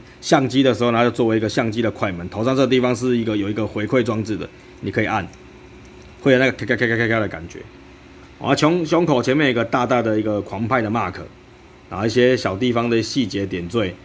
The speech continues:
整个胸口这里是一个合金零件，然后这边，哦，不小心撞到有点落差的，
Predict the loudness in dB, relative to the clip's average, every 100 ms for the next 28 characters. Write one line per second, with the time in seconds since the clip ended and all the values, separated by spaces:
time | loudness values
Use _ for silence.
0 | -20 -20 -8 0 0 2 2 4 2 2
1 | 2 2 0 0 0 -2 0 0 0 -2
2 | -2 -2 -4 -2 0 0 0 -2 -6 -14
3 | -10 -4 -4 -2 -2 -2 -2 -2 -2 -4
4 | -6 -8 -10